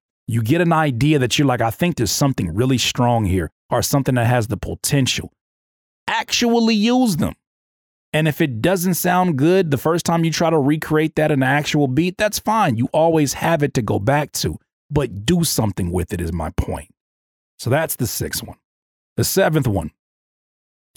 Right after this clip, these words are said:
hyper-focus on one subsection of your beat-making process.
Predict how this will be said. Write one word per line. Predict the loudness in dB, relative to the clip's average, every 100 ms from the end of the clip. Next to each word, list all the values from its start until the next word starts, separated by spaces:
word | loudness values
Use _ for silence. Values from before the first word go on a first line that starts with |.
| _ _ -4
hyper-focus | -2 0 -2 0 0 0 0 0
on | 0 2 2
one | 2 2 2
subsection | 0 2 2 2 0 2 0 2 2
of | 2
your | 2 0
beat-making | -2 0 0 0 0 -2
process. | 0 0 0 -4 -6 -6 -10